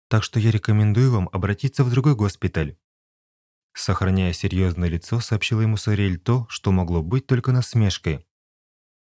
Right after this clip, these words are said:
Услышав её слова, все, кто прислушивались к их диалогу, захихикали, с трудом скрывая улыбки. Это сильно не понравилось Гуири,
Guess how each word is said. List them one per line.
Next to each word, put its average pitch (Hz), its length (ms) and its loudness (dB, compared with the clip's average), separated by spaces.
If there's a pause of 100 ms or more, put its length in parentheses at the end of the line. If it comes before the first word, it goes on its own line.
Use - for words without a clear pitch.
(200)
Услышав 98 580 0
её 90 220 0
слова, 104 500 -2
все, - 220 -4
кто 90 160 -2
прислушивались 92 800 -2
к - 80 -10
их 98 140 0
диалогу, 90 680 -2 (100)
захихикали, 90 760 -4
с - 80 -12
трудом 101 300 -2
скрывая 123 360 0
улыбки. 117 640 0 (800)
Это 101 280 0
сильно 131 300 2
не 127 140 4
понравилось 120 500 2
Гуири, 90 420 0